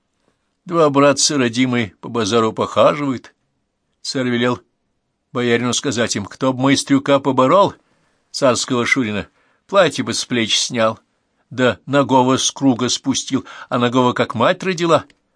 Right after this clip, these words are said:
а и мать на свет пустила». Прослышав борцов, скачет прямо из Мострюк, из места большого угла переднего,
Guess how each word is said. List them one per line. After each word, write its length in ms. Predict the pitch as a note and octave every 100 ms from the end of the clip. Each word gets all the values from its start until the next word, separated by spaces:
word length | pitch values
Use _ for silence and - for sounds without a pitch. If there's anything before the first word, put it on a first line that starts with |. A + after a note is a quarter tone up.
| _
а 140 | A#2+
и 60 | A#2
мать 280 | A#2+ C#3+ E3
на 140 | E3
свет 320 | - F#3 -
пустила». 420 | F3 - - D3+ C#3 _ _ _ _ _ _ _ _
Прослышав 760 | B2+ A2+ - D3+ D3 A2 - _ _ _ _ _
борцов, 680 | B2+ A#2+ - C#3+ D3+ - - _ _ _ _
скачет 440 | - - C3 C3+ -
прямо 320 | C3+ C3+ C3
из 200 | C3 A2
Мострюк, 600 | B2+ A#2+ - B2 C3+ -
из 160 | A2 G2+
места 340 | B2 C3 A#2+
большого 460 | A#2 A#2 - B2 B2
угла 280 | A2 A#2
переднего, 580 | C3 A#2 A#2 C3 B2+ A#2